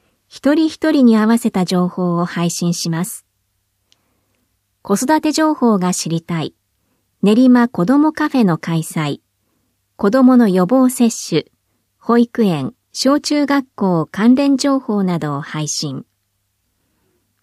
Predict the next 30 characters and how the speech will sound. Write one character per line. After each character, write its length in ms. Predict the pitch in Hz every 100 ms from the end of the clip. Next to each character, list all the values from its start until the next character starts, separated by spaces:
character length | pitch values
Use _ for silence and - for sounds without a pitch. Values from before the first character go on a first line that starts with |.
| _
ボ 120 | 196
ラ 140 | 220 320
ン 60 |
テ 120 | 349 247
ィ 80 |
ア 20 | 196
に 140 | 160
参 260 | - 175 170
加 160 | 170
し 140 | 165 -
た 140 | 160
い。 120 | 131 _ _ _ _ _ _ _
災 260 | - 233 254
害 240 | 254 240
ボ 140 | 226 214
ラ 120 | 208
ン 100 | 185
テ 160 | -
ィ 60 | 147
ア、 100 | 147 _ _ _ _ _
食 340 | - 202 -
育 220 | 294 285 -
推 260 | - 277
進 300 | 262 254 240
ボ 120 | 226
ラ 140 | 220 220
ン 100 | 196
テ 140 | -
ィ 100 | 151
ア、 120 | 135